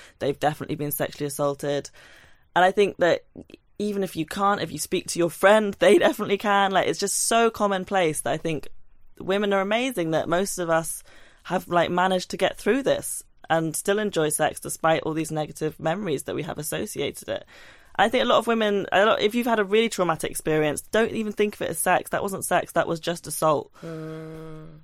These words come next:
Speaker 1: And I think that, yeah, just separate them out and know that don't let that person who assaulted you steal joy from your life.
Speaker 2: Mm.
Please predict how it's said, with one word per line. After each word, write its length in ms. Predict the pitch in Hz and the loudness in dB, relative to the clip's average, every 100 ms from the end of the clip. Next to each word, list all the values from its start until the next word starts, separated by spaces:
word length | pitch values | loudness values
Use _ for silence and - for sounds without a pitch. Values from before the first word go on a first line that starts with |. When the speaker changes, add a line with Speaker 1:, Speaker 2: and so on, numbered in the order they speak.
| - | -2
Speaker 1:
And 400 | 175 170 165 147 - - | 4 4 4 0 -4 0
I 100 | 170 | 0
think 400 | 170 190 - - _ _ _ - | 2 -2 -2 -8 _ _ _ 0
that, 280 | 185 - 123 | 2 2 2
yeah, 360 | 226 220 139 | 4 6 4
just 220 | - 196 | 2 -6
separate 440 | - 220 - 220 202 | 0 -2 2 0 2
them 120 | 185 | 4
out 280 | 180 180 135 | 6 6 4
and 120 | 156 | 2
know 180 | 165 165 | 2 4
that 280 | 160 151 - - - - _ _ - | 4 2 0 -10 -20 -20 _ _ -4
don't 240 | - 214 - | 4 4 6
let 240 | 196 - - _ | 4 4 0 _
that 220 | 165 - | 2 2
person 380 | 190 175 165 160 | 2 0 2 -2
who 80 | 160 | -2
assaulted 460 | 151 160 156 143 | -2 -2 -2 -4
you 80 | 143 | -8
steal 340 | 139 - 151 147 | -6 -2 -2 -2
joy 260 | 139 143 | -2 -2
from 180 | 135 127 | -4 -6
your 140 | 131 | -6
life. 380 | 123 113 139 - _ _ 185 | -6 -8 -12 -20 _ _ -20
Speaker 2:
Mm. 540 | 165 165 156 147 147 | -18 -18 -16 -18 -18